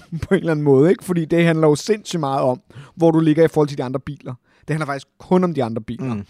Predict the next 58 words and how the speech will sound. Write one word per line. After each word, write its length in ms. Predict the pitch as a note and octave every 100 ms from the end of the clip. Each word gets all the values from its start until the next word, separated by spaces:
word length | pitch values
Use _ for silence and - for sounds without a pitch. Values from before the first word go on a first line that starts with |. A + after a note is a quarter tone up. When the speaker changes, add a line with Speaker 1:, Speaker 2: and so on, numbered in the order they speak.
| - _
Speaker 1:
Altså, 160 | D3
svingen 360 | D3+ - F3+ F3
er 40 | E3
jo 80 | C#3+
nærmest 480 | C3 C3 D#3 - _ _ _ _
ikke 260 | F3+ -
eksisterende, 600 | D#3 - C3+ - C3+ D3
også 200 | C#3 C#3
fordi 80 | -
Speaker 2:
Ja. 40 | C3
Speaker 1:
det 80 | C3
er 40 |
den 80 | C3+
der 60 | C3
ovale. 460 | B2 B2 - D#3 -
Speaker 2:
Ja. 120 | D#3 D3 _
Speaker 1:
Det 60 | F#3
handler 140 | G3
kun 240 | - A#3+
om, 200 | A3+ F#3+ -
hvordan 380 | F3+ F3 G3 F#3+ _ _
kører 240 | F3+ E3+
du 100 | F3+
i 40 | E3
forhold 220 | E3+ D#3
til 60 |
de 40 | D3+
andre 140 | C#3
biler? 300 | C#3 G#3+ G#3+ G3+ -
Hvordan 240 | - E3 E3+
klarer 200 | - D#3
dit 120 | C#3
hold 220 | B2+ G#3
af 80 | A3+
biler 260 | - A#3 F#3+
sig? 200 | G3+ F#3 - -
Hvordan 200 | - D#3+
kan 100 | F3
du 60 | F3
forhandle 560 | E3 D#3 F#3 F#3 - G3
med 140 | F3+
de 140 | D#3
andre 280 | A#2 D3 E3
spillere 440 | - - D#3 E3 E3+
om 180 | D#3+ D#3+ -
at 100 | E3
lægge 220 | D3 D3+ -
dig 120 | E3
i 40 |
de 140 | D3+ B2
rigtige 280 | C#3+ C#3+ D#3
baner 380 | D3 C#3 C#3+ F3 -
Speaker 2:
Mm. 200 | A#2+ A2
Speaker 1:
sammen 220 | F3+ D3+
med 80 | D3
andre 260 | C#3 C3+
biler, 320 | C#3 B2 -
ikke? 120 | C3+